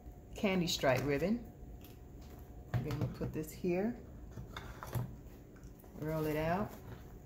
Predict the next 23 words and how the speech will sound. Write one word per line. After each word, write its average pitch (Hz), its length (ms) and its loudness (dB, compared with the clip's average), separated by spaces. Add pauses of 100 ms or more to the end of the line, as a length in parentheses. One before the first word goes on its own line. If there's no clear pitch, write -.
(2250)
Ducktail 170 520 0
first. 196 580 0 (1200)
That's 160 200 0
what 151 120 4
I 143 160 10
do. 131 240 2
You, 151 200 2
some 202 240 4
people 196 220 2
ducktail 160 520 4
last, 151 420 2
but 151 100 -2
I 151 80 2
like 147 220 2
to 135 60 0
ducktail 131 480 -2
first. - 500 -6 (800)
Okay. 170 380 0 (1300)
I'm 151 80 -4
gonna 143 160 -2
slide 156 440 0
it 156 120 2
in. 185 340 2